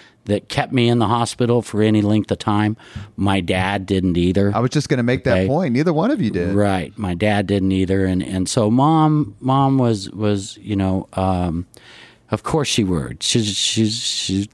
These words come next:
Speaker 1: loves her children and she's a mom. And, but, uh, she also loves racing too. And she had a great time.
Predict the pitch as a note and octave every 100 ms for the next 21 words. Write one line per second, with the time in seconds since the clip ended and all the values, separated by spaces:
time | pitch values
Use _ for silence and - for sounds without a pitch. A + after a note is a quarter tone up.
0 | F#2+ G#2+ G#2+ G#2 G2+ - F2+ F#2+ G2 F#2
1 | E2+ - F2 F#2+ F#2+ A#2+ - A#1+ D#2 D#2
2 | G2+ G2+ F2 - - F#2 F2 D#2+ - -
3 | - - G#2+ G2+ - F2 E2 F#2 E2+ D#2
4 | E2+ F#2 F2 F2 C#2+ - F2 D2 D2+ -
5 | F#2+ F#2+ E2+ D#2+ - G2 F2+ - _ -
6 | G2+ F#2+ F2+ E2 E2